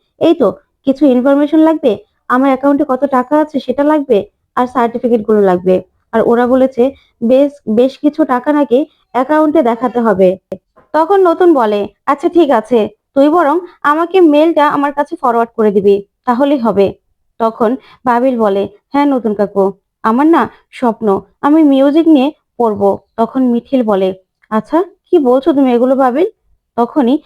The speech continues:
দেখা যাবে বাবিল বলে, "হ্যাঁ মিঠিল।" তারপর নতুন বলে, "ঠিক আছে, তো যেতে হবে, তাহলে যাবি, সমস্যা কি? আর এই নিয়ে না তোকে এত কিছু ভাবতে হবে না।"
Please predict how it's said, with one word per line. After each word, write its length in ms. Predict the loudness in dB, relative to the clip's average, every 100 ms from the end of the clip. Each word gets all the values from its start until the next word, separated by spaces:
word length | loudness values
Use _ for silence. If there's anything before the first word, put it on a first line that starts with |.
| _ _ -4
দেখা 240 | 0 0
যাবে 200 | 2 2
বাবিল 300 | 2 0 0
বলে, 220 | 0 0 0
"হ্যাঁ 200 | 0 0
মিঠিল।" 340 | 0 0 -2 -2 _ _ _
তারপর 220 | -4 -2 -2
নতুন 280 | -2 0 -2
বলে, 240 | 0 -2 -4 -10 -20 -4
"ঠিক 160 | -2 0
আছে, 280 | -2 0 -2 -4 _ _ _ -6
তো 40 | -2
যেতে 260 | -2 0 0
হবে, 260 | 0 -2 -4 _ _
তাহলে 220 | -2 -2 0
যাবি, 280 | 0 0 0 -4 _
সমস্যা 440 | -2 -2 0 -2
কি? 180 | 0 -2 -2 _ _ _ _
আর 160 | -4 -4 -4 _ _
এই 160 | 0 2
নিয়ে 200 | 2 2
না 120 | 0 -2 -8 _
তোকে 220 | -2 0
এত 180 | 0 0
কিছু 220 | -2 0 -2
ভাবতে 300 | -2 -2 -2
হবে 220 | 0 0
না।" 120 | 0